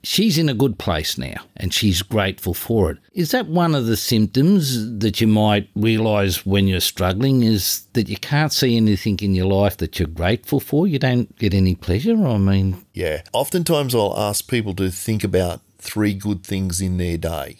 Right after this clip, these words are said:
Speaker 2: And when you're pretty flat, it's bloody hard to think about three good things. So one of those three good things might be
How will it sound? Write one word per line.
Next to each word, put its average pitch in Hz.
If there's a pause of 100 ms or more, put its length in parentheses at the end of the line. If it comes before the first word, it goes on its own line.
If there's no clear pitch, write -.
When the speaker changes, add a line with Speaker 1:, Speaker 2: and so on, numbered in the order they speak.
Speaker 2:
And 98
when 107
you're 135
pretty 131
flat, -
it's 113
bloody 107
hard 92
to 90
think 98
about 87
three 98
good 92
things. 90 (140)
So 98
one 110
of 113
those 98
three 104
good 92
things 95
might 95
be 92